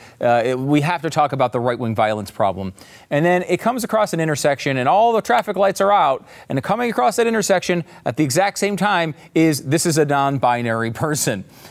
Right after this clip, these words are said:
So, uh, how, how does this resolve itself? What does the media do? Which, which narrative backs off first so there's not a giant crash in the middle of the intersection?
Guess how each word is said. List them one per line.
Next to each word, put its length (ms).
So, 460
uh, 220
how, 680
how 220
does 140
this 180
resolve 360
itself? 240
What 100
does 80
the 80
media 260
do? 220
Which, 260
which 380
narrative 560
backs 340
off 240
first 320
so 120
there's 180
not 140
a 40
giant 400
crash 420
in 60
the 80
middle 160
of 60
the 80
intersection? 520